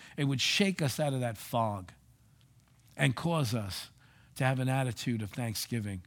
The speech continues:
to our Heavenly Father, to the Lord Jesus Christ, the Lamb of God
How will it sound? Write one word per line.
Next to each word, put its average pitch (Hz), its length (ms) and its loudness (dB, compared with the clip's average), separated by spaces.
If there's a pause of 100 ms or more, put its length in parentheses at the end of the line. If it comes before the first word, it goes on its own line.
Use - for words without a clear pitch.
(420)
to 120 120 0
our 113 80 2
Heavenly 113 300 0
Father, 104 500 -4 (520)
to 147 100 0
the 131 80 2
Lord 127 280 2
Jesus 127 400 -2
Christ, 110 600 -6 (480)
the 123 100 0
Lamb 131 320 2
of 117 160 0
God 113 420 -2